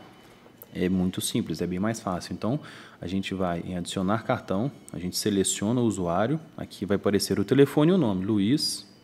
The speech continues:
A quantidade de tag que eu vou gravar pro Luiz, vai ser só uma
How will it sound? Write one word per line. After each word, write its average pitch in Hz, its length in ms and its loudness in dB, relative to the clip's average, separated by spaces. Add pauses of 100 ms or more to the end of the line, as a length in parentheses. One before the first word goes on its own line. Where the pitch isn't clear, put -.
(2000)
A - 60 -8
quantidade 113 560 6
de 104 120 0
tag 123 340 4
que - 240 -8
eu - 20 -6
vou 101 100 -2
gravar 92 360 2
pro - 180 -6
Luiz, 117 360 2
vai 101 100 2
ser 98 160 -6
só 107 200 -2
uma 139 280 0